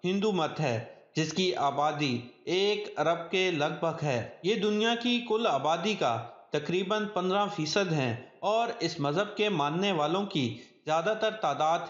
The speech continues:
हिंदुस्तान में आबाद है। जहाँ तक हिंदू मत का ताल्लुक है,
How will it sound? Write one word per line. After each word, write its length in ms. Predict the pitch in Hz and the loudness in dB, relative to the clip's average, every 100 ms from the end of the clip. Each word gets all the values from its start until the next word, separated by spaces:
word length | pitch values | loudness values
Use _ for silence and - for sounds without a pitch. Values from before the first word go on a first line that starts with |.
| - | -4
हिंदुस्तान 560 | 147 156 170 - 160 185 | 0 0 0 0 0 2
में 200 | 196 202 | 2 0
आबाद 480 | - 139 139 170 165 | 2 0 2 0 0
है। 400 | 151 113 - - | 0 0 -2 -8
जहाँ 280 | 147 156 190 202 | -4 0 0 0
तक 200 | 220 220 | -2 -2
हिंदू 280 | 160 160 202 | -2 0 2
मत 240 | 220 294 - | 2 0 -2
का 100 | 214 | -2
ताल्लुक 440 | 208 156 190 196 | 0 0 0 -2
है, 180 | 170 120 | -2 -2